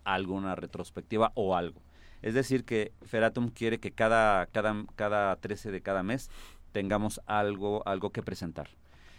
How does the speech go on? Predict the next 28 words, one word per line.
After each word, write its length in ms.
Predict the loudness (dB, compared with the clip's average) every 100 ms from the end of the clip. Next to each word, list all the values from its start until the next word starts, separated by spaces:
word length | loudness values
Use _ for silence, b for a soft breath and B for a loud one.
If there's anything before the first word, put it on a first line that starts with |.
| b -8
Y 120 | 0
para 220 | 6 6
este 180 | 6 2
trece 260 | 0 4 4
de 60 |
mayo, 360 | 4 2 0 -4 -2
quiero 120 | 0
invitarlos 400 | 0 0 0 0
a 80 | -2
todos 380 | 0 0 -2
para 240 | -6 -4 -4
que 140 | -2
vayan 380 | 0 2 2 0 -4
al 220 | -6 -6
ci-, 240 | -12 -12
al 240 | -4 -2 0
Le 100 | 0
Cinema 420 | 0 0 2 2
en, 80 | 2
en 120 | 0
el 120 | -2
ifal, 320 | -4 0 0 0
porque 260 | -4 2
va 60 | 2
a 20 |
estar 240 | 4 0 0
Lex 280 | -4 6 6
Ortega. 400 | 6 2 2